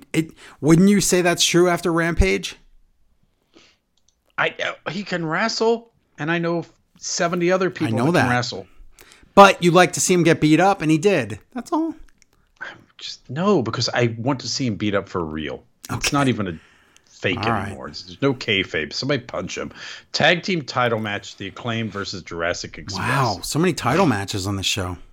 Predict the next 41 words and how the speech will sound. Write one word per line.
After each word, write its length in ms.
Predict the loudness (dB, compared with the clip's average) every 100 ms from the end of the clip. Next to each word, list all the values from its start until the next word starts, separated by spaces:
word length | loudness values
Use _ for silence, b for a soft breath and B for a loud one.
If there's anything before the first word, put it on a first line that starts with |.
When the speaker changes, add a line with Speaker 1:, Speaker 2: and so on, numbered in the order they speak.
| _ _ _ _ b b -4
Speaker 2:
I 120 | 0
know, 400 | 2 4 4 2
and 220 | -4 -4
not 240 | -2 -2 -2
for 100 | -6
the 100 | -4
main 200 | -2 -4
event. 320 | -4 -4 -6
So 140 | -10 -10
what 200 | -10 -10
does 180 | -10 -6
that 200 | -6 -2
tell 220 | -2 0
me? 200 | -2 -6 _ _ _ _ _ _ _ _ _ _ _ _ _ -12
Did 180 | -10 -2
the 200 | 0 -2
Butt 500 | -4 -2 2 2 0
Boys 340 | -4 -4 -4
get 160 | -4 -6
a 60 | -6
chant? 440 | -10 -10 -8 -10 _
I 60 | -18
think 220 | -14 -14
they 80 | -14
did. 220 | -18 -18 -14 2
Speaker 1:
Butt 340 | 2 2 _
Boys, 520 | 4 6 6 2 -2 -12 _
woo. 720 | 2 4 6 6 6 4 2 0
Yeah, 260 | 2 4 4
they 140 | 2
do. 300 | 2 0 -2
They 140 | -4 -4
do 140 | 0
get 160 | 0 -2
a 40 |
chant. 340 | -6 -10 -12 -18 _ _ _ -8
Speaker 2:
The 140 | -2
mic 300 | 2 2 0
drop 260 | -2 -2 -2
doesn't 260 | -6 -4
work. 300 | -4 -4 -6